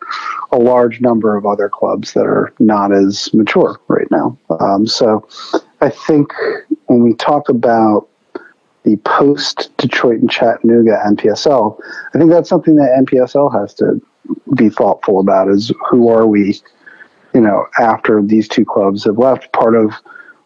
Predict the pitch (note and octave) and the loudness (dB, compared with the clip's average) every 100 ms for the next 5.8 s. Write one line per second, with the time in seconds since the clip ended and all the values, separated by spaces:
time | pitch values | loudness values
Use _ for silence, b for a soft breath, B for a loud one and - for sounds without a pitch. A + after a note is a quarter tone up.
0 | _ - C#3 A#2+ - C3+ A#2 A#2+ C#3+ C#3+ | _ -2 0 0 0 2 4 4 2 2
1 | B2+ A#2 - B2 G#2 - - G#2 G#2+ G#2+ | 0 -2 -2 -2 -2 -2 -4 -2 -2 2
2 | A2+ A#2+ _ _ _ _ - A#2+ A2+ A2 | 2 -2 _ _ _ _ -6 0 2 2
3 | G#2+ G#2+ G#2 - - - C3+ A2+ A2+ A2+ | 2 2 0 -8 -10 -2 0 2 2 2
4 | A2 - A2 G2+ - - - B2+ A2 G#2 | 0 2 2 0 -4 -8 -2 0 0 0
5 | G#2+ - G2+ E2+ - - - - | -2 0 0 0 -4 -16 -18 -8